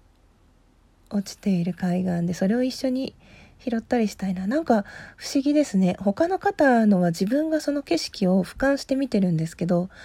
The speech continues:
チャトモコさんのお声の場合は、自分とチャトモコさんがそこの中にいるみたい。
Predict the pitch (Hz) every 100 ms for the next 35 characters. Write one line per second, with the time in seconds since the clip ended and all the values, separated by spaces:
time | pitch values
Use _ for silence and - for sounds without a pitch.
0 | - - _ - 202 240 262 269 262 254
1 | 247 247 240 - - 208 - 220 220 220
2 | 220 220 220 220 - - - - 190 233
3 | 285 294 269 254 254 269 262 247 254 240
4 | 240 240 233 240 233 214 - - - -
5 | 240 214 185 170 190 208 190 180